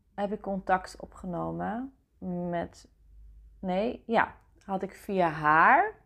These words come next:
had ik aan haar gevraagd van: "Nou, weet jij iemand anders die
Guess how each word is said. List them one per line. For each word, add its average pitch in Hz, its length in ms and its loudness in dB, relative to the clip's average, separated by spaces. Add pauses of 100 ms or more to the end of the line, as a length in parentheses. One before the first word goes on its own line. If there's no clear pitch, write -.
(160)
had 202 140 -6
ik 196 120 -12
aan 185 80 -8
haar 170 160 -8
gevraagd - 380 -10
van: - 120 -14
"Nou, 165 160 -8
weet - 220 -4
jij - 100 -8
iemand 180 360 -10
anders 214 460 2
die 170 400 -2